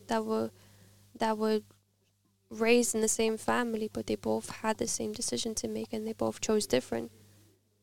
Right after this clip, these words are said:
And one of the translations or interpretations,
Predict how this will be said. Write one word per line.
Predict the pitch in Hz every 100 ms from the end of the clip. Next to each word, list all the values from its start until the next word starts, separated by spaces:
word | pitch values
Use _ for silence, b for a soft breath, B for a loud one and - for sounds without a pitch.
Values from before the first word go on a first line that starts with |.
| _ 220
And | 220 220
one | 254 247
of | 233 -
the | 220 214 214 220
translations | 233 220 220 220 240 247 233 220 214 -
or | 220 208 220 - - - -
interpretations, | 214 226 220 - 240 247 - 220 220